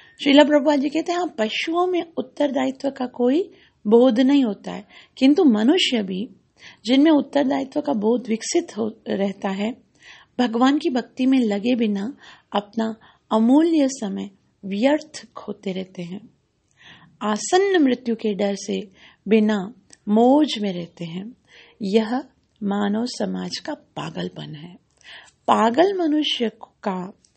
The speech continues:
जीवन में कोई उत्तरदायित्व नहीं रहता। उसी तरह से जो मनुष्य मरने के पूर्व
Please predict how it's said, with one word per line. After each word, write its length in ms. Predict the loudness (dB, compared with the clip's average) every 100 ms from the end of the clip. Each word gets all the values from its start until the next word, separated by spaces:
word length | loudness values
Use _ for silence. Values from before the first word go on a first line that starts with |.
| -20 -20 -12
जीवन 460 | -2 0 2 2 2
में 160 | 0
कोई 180 | -2 -2
उत्तरदायित्व 720 | -2 -4 -2 -2 -4 -6 -4
नहीं 240 | 0 0
रहता। 240 | 0 -4 -8
उसी 280 | -10 -8 -8
तरह 280 | -6 -6
से 360 | -6 -6 -6 -6 -14 _ -20 -20 _
जो 220 | 2 4
मनुष्य 420 | 4 2 -2 -2 0
मरने 380 | 0 0 -2
के 180 | -2 -4
पूर्व 520 | -6 -6 -4 -6 -8